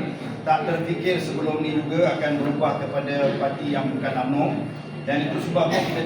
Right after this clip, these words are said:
dapat maklum balas pada siang tu, bertanya tentang, uh,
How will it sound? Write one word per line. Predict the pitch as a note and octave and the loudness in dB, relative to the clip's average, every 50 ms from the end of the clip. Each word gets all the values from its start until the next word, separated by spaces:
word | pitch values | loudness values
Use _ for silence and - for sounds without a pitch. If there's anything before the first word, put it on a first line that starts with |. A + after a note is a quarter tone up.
| D#3 D3+ | 4 4
dapat | D#3 D#3 F3 D#3 - - - | 6 6 4 4 4 2 0
maklum | C#3+ C#3 C#3+ D3 D3+ D3+ | -2 -2 -2 -2 -2 0
balas | D3 D3+ D3+ D#3+ D3 - | 2 4 4 4 4 4
pada | - C#3+ - - | 0 -2 -2 -2
siang | - - D#3+ D#3 F#3 D#3 C#3+ - | -2 2 4 4 4 4 2 0
tu, | - D3+ - - - - - - C#3 C3 - - - D3 - D#3 | -2 -2 -2 -4 -6 -6 -6 -6 -6 -6 -8 -8 -10 -8 -6 -6
bertanya | D3 D3+ D#3 D#3+ F3+ G3 G#3+ G#3 F3+ | -2 4 4 4 4 4 2 0 2
tentang, | F3 E3+ E3+ D#3+ D#3+ D#3 D#3 D3+ D3+ D3+ C#3+ C3+ C#3 D3 C#3+ - - - | 2 0 2 4 6 8 8 8 6 2 0 -2 -4 -4 -6 -8 -8 -2
uh, | B2+ B2+ C3 C3 C3 C3 C3 B2+ B2+ - - - | 0 2 4 6 6 6 6 6 4 4 0 -4